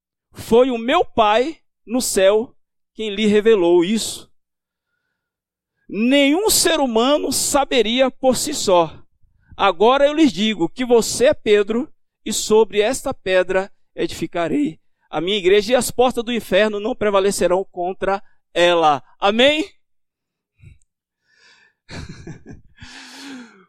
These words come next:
Quando nós temos essa revelação, irmão, quando nós temos essa revelação no nosso coração,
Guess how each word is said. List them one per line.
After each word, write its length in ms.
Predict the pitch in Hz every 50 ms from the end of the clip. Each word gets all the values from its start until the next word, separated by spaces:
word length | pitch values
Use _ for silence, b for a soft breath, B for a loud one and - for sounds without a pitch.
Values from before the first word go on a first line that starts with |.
| B _ _
Quando 280 | _ 262 285 285 302 302
nós 260 | 294 269 240 - -
temos 300 | - 277 311 311 311 302
essa 260 | 285 294 285 - 294
revelação, 880 | 262 262 269 254 254 277 285 277 262 226 - - - 254 254 285 285 269
irmão, 320 | 247 226 208 185 180 175
quando 260 | 170 - 214 220 208 226
nós 220 | 220 214 190 -
temos 260 | - 233 247 247 240
essa 220 | 247 240 - 247 220
revelação 760 | 214 208 202 208 220 220 214 202 - - - 214 208 262 254
no 100 | 220 208
nosso 320 | 196 196 208 202 - -
coração, 640 | - 202 202 196 208 190 - - - 156 143 135